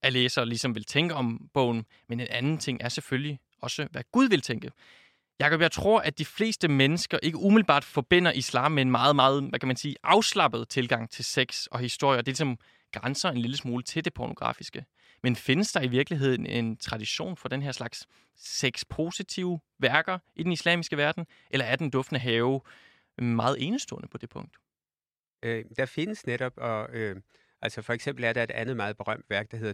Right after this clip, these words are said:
Speaker 2: Duens Halsbånd af Ibn Hazm fra Andalusien, altså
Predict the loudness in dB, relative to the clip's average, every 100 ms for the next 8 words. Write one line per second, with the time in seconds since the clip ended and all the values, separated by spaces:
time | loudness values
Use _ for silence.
0 | -6 -8 -6 -10 -8 -8 -8 -6 -6 -6
1 | -8 _ _ _ -10 -8 -10 -10 -8 -8
2 | -6 -8 -8 _ -8 -6 -6 -6 -6 -8
3 | -10 -10 -10 -10 -12 -10 -10 -12